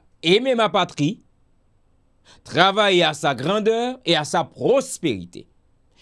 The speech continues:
Se pou m di ke sa moun wanamèt ap fè la a, yo moute dabò. Yo renmen peyi an, yo renmen wanamèt, yo renmen nòdès. Yo bezwen ke peyi a bay tèt li manje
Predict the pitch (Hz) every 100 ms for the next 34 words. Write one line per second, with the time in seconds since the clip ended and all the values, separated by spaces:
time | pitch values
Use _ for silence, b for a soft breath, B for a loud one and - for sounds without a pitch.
0 | b b - 233 320 311 262 - 208 -
1 | 320 302 269 247 208 202 190 180 170 175
2 | 165 147 - 160 120 98 85 - _ _
3 | _ _ _ _ _ _ _ _ _ _
4 | - _ _ 117 190 240 247 196 196 190
5 | 165 185 180 285 254 160 - _ _ _
6 | _ _ b - 185 214 214 202 196 254
7 | 302 294 233 170 143 156 _ _ _ _
8 | B 123 190 196 196 196 269 277 233 190
9 | 127 131 - - _ B 127 196 208 202
10 | 208 302 254 220 123 139 214 - - B
11 | 156 214 185 202 170 233 339 240 - 196
12 | 190 156 175 - 254 - - 185 190 170
13 | 156 127 139 196